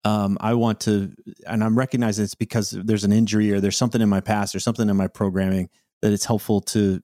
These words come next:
to, to address that directly. And then I'm freed up. I've got a lot more energy to, to work with that. So whether there's been some, uh,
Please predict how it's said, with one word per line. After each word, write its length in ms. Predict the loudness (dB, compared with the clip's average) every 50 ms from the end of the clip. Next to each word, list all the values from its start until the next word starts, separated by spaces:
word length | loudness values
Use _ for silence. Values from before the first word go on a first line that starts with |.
| _ _ -6
to, 300 | -2 0 0 0 -2 -6 _ -8
to 140 | -2 2 2
address 480 | 2 2 0 0 0 0 0 0 -2 0
that 260 | 0 0 0 0 0
directly. 540 | 0 0 2 2 2 0 -2 0 0 0 2
And 160 | 2 2 2
then 160 | 2 2 0
I'm 140 | 0 -2 -4
freed 360 | -6 -6 0 2 2 2 4
up. 160 | 2 0 0
I've 100 | -2 -2 -2
got 120 | -2 -2
a 40 | 0
lot 180 | 0 0 0 0
more 160 | 0 0 2
energy 360 | 2 0 0 0 0 -2 -2
to, 180 | -2 -2 -4 -6 _ _ _ _ _ _ _ _ -4
to 80 | -2
work 260 | 0 0 0 -2 -2 -2
with 180 | -4 -4 -4
that. 240 | -6 -6 -6 -6 -8
So 300 | -2 0 0 0 0 -4 _ _ _ 0
whether 300 | 0 2 2 2 2 2
there's 180 | 2 2 2
been 140 | 0 -2 -2
some, 200 | 0 2 2 2
uh, 120 | 2 2